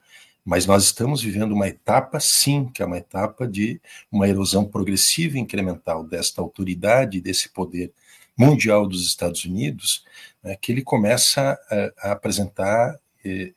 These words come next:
eh, várias dificuldades, impasses, né,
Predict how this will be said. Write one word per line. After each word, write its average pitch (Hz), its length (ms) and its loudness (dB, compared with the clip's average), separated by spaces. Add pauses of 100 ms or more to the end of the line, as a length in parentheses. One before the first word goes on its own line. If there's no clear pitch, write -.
eh, 92 220 -8
várias 135 720 2
dificuldades, 107 640 -2
impasses, 120 880 2
né, - 240 -6